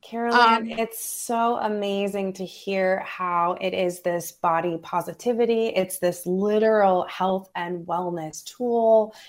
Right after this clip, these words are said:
Speaker 1: It's got this, you know, intimacy and sex appeal 'cause we can feel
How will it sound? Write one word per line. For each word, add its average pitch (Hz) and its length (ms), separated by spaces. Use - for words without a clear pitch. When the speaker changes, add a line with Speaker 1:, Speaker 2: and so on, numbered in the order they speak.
Speaker 1:
It's 202 200
got 190 360
this, 180 420
you 196 120
know, 170 260
intimacy 233 600
and 175 120
sex - 360
appeal 233 320
'cause 202 180
we 185 140
can 175 160
feel 160 280